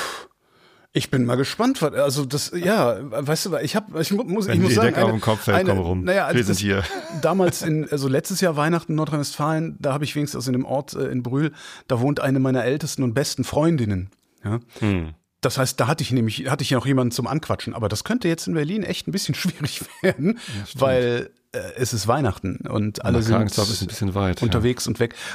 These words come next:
Speaker 1: und ich hab kein Auto mehr. Hab ich erzählt,
Speaker 2: Ach
Speaker 1: was,
Speaker 2: ja.
Speaker 1: hab ich vom
Speaker 2: Ja, ja, ja.
Speaker 1: Kostenvoranschlag erzählt?
Speaker 2: <laughs> Ja,
Speaker 1: Hab ich.
Speaker 2: hast du.
Speaker 1: Ein Freund
Speaker 2: Oh
Speaker 1: von
Speaker 2: je,
Speaker 1: mir hat
Speaker 2: je.
Speaker 1: sich jetzt ein Auto gekauft, ja?
Speaker 2: Und was, äh, hat die, hat die Versicherung sich schon gemeldet?
Speaker 1: Äh, ja, die haben sogar noch einen Gutachter geschickt.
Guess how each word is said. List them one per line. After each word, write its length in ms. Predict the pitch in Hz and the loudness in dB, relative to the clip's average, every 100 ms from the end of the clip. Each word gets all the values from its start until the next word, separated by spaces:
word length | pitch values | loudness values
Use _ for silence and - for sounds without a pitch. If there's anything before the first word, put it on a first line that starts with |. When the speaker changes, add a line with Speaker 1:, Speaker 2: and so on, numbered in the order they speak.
| - | -2
Speaker 1:
und 120 | 135 | 0
ich 100 | 131 | 2
hab 100 | 131 | 0
kein 200 | - 107 | 0 0
Auto 220 | 123 135 98 | 0 0 2
mehr. 260 | 92 95 - - - - _ - _ | 0 -2 -6 -18 -20 -20 _ -20 _
Hab 80 | 185 | 0
ich 60 | 190 | 0
erzählt, 320 | - 233 220 | 2 0 4
Speaker 2:
Ach 40 | |
Speaker 1:
was, 80 | 104 | 4
Speaker 2:
ja. 180 | 123 104 | 4 2
Speaker 1:
hab 120 | 170 | 0
ich 80 | 196 | 0
vom 100 | 139 | 4
Speaker 2:
Ja, 60 | 127 | 4
ja, 60 | |
ja. 0 | |
Speaker 1:
Kostenvoranschlag 540 | 143 143 131 120 107 180 | 6 4 4 4 4 2
erzählt? 380 | 180 185 233 - | 2 2 2 -2
Speaker 2:
<laughs> 40 | - - - - 320 | -10 -16 -18 -8 -4
Ja, 260 | - - - | 0 -2 0
Speaker 1:
Hab 240 | 190 185 131 | -2 0 0
ich. 60 | |
Speaker 2:
hast 240 | 113 - 104 | 0 -2 -6
du. 140 | 92 - - - 185 | -6 -10 -18 -6 2
Speaker 1:
Ein 120 | 214 | 2
Freund 320 | 170 196 - | 4 4 4
Speaker 2:
Oh 20 | |
Speaker 1:
von 100 | 285 | 4
Speaker 2:
je, 60 | 220 | 4
Speaker 1:
mir 60 | 180 | 2
hat 100 | 185 | 2
Speaker 2:
je. 40 | |
Speaker 1:
sich 60 | 190 | -2
jetzt 180 | 196 180 | -2 -2
ein 60 | |
Auto 260 | 156 214 190 | -2 0 0
gekauft, 500 | 135 131 139 202 - | 0 0 -2 -4 -8
ja? 120 | 151 233 - | -8 -8 -4
Speaker 2:
Und 120 | 110 | 0
was, 140 | 107 - | 0 0
äh, 40 | |
hat 340 | 107 110 117 | 0 2 2
die, 160 | 123 120 | 4 4
hat 120 | 113 | 2
die 60 | 120 | 0
Versicherung 440 | 107 104 165 151 | 0 0 0 2
sich 140 | 151 143 | 0 -2
schon 160 | 151 | 0
gemeldet? 460 | 143 147 151 165 - | 0 0 0 -4 -2
Speaker 1:
Äh, 220 | 170 165 160 | 0 0 0
ja, 380 | 175 139 156 214 | 0 2 2 0
die 180 | 156 135 | 0 0
haben 100 | 165 | 0
sogar 220 | 147 143 | 0 2
noch 200 | 135 175 | 2 2
einen 80 | 185 | 0
Gutachter 360 | 185 - - 107 | 0 -4 -4 -4
geschickt. 420 | - 143 - | -4 -6 -10